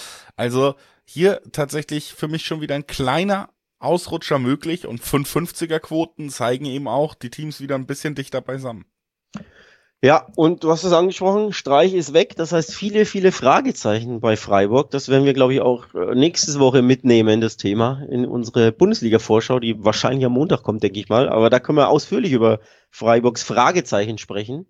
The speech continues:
Speaker 2: mit dem neuen Coach. Und ich hab auch ein paar Fragezeichen, denn sie haben sehr wenig getestet, Julius, nur zweimal und kein Spiel gewinnen können,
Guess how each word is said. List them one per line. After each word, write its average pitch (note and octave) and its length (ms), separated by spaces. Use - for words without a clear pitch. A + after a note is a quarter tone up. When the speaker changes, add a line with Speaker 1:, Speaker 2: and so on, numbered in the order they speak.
Speaker 2:
mit A#2+ 140
dem A#2+ 120
neuen A2 240
Coach. A#2 360
Und C3 100
ich C3+ 100
hab F3 100
auch C4 220
ein B3 100
paar B2+ 120
Fragezeichen, A#2+ 720
denn C#3+ 120
sie D3 120
haben D3 80
sehr E3+ 260
wenig A#3+ 260
getestet, G#3 520
Julius, A2 320
nur C3+ 100
zweimal C3 800
und C3 160
kein D#3+ 180
Spiel D3+ 240
gewinnen D3 320
können, G#2 320